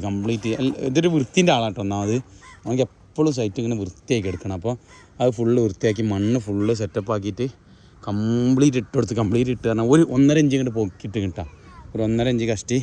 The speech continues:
ഇവിടെ പൊക്കിയിട്ടിക്കണ്. പിന്നെ ഇതിൽ കണ്ട ഇങ്ങനെ താ-, ചവിട്ടുമ്പോൾ ഏയ്, ഏയ്, ഇതാ ഇതിങ്ങനെ താവാളാണ്. ഇതിൽ ഇവിടുത്തെ ഒരു കാക്കയാണ്, മുസ്താഖ എന്ന് പറയും. മൂപ്പര് ഇങ്ങനെ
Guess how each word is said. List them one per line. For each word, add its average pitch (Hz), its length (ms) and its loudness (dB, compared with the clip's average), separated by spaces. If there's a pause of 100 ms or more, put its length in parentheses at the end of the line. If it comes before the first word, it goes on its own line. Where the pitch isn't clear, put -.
(160)
ഇവിടെ 113 240 -4
പൊക്കിയിട്ടിക്കണ്. 104 560 -4 (480)
പിന്നെ 101 280 0
ഇതിൽ 107 160 0
കണ്ട 98 200 0
ഇങ്ങനെ 104 200 -2
താ-, 104 220 0
ചവിട്ടുമ്പോൾ 113 380 -4 (220)
ഏയ്, 285 120 -6 (500)
ഏയ്, - 80 -6 (960)
ഇതാ 95 140 -8 (160)
ഇതിങ്ങനെ 123 280 -4 (100)
താവാളാണ്. 110 480 2 (680)
ഇതിൽ 123 240 4
ഇവിടുത്തെ 113 340 -2
ഒരു 104 80 -2
കാക്കയാണ്, 101 360 -2
മുസ്താഖ 101 340 -2
എന്ന് 104 100 0
പറയും. 98 180 0
മൂപ്പര് 104 260 -2
ഇങ്ങനെ 104 180 2